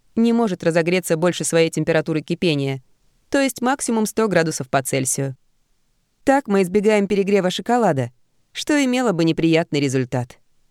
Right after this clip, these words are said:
Шоколад сворачивается в комки и обретает непрезентабельный вид. И только перегрев шоколад, можно заметить, что в его составе вещи, которые вообще-то никак не сочетаются друг с другом. Сахар и жир.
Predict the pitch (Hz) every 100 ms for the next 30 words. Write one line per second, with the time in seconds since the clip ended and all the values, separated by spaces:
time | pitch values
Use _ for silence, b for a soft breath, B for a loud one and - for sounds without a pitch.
0 | _ - 208 202 175 170 - 156 151 -
1 | 147 151 160 190 185 - 269 - _ _
2 | _ 277 254 247 - 254 226 202 185 180
3 | 160 147 170 151 135 127 120 120 - _
4 | _ _ _ _ _ _ _ _ _ 208
5 | 202 208 196 196 226 226 175 139 - 135
6 | 165 226 233 _ _ _ 196 196 175 165
7 | 170 180 180 170 - 170 170 165 170 165
8 | - 165 165 202 240 - 131 _ _ _
9 | _ - 190 202 196 190 185 - 196 185
10 | 170 185 196 208 - 175 - 151 139 147
11 | 135 143 139 160 135 135 131 _ _ _
12 | _ - - 254 - 285 - _ _ _
13 | - 294 175 131